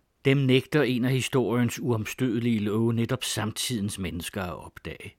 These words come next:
og erkende straks fra første dag. Jeg kan således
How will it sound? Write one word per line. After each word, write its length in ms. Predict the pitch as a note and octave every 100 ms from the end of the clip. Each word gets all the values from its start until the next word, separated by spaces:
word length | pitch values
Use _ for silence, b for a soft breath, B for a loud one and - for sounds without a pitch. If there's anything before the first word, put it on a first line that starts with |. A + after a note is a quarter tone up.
| _
og 160 | G2 E2
erkende 460 | - - G2 E2 - -
straks 380 | - F2+ -
fra 120 | - F#2+
første 400 | - D2+ - -
dag. 140 | - _ _ _ _ b b b b b b b b
Jeg 100 | D3
kan 100 | D#3+
således 540 | - F3+ F#3+ G3+ -